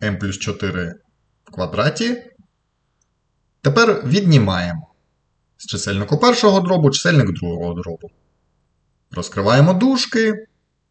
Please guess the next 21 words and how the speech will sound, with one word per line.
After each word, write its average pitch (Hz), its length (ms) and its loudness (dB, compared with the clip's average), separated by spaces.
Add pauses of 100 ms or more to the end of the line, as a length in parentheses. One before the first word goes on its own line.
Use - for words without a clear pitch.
(280)
Маємо 101 680 -2 (340)
м 107 280 0
квадрат 120 540 0 (400)
плюс 127 480 4
чотири 110 500 -2
м 220 380 0 (640)
і 170 60 0
мінус 160 380 4
м 107 160 2
квадрат. 85 560 -4 (1160)
М 185 240 6
квадрат 151 640 4
мінус 147 520 6
м 123 200 4
квадрат 95 480 0 (480)
взаємно 98 420 0
знищуються, 208 840 2 (400)
їх 139 200 -4
сума 123 280 0
дорівнює 120 380 4
нулю. 117 400 0